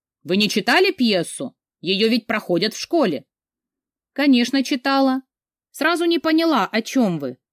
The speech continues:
выкрутилась Анна. "Значит, Арифа рисовала знаки?" "Да, чудесная девушка. Сама скромность и такт.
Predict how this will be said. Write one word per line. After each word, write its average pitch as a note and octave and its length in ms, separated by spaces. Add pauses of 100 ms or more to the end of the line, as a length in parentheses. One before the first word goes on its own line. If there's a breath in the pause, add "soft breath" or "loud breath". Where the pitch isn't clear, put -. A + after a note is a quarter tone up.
выкрутилась E3+ 720
Анна. C#3+ 440 (440)
"Значит, G#3 640
Арифа G#3+ 420
рисовала B3 540
знаки?" B3+ 520 (380)
"Да, D3+ 560
чудесная F#3 640
девушка. C#3+ 640 (280)
Сама G#3+ 380
скромность C#4 800
и C4 80
такт. - 500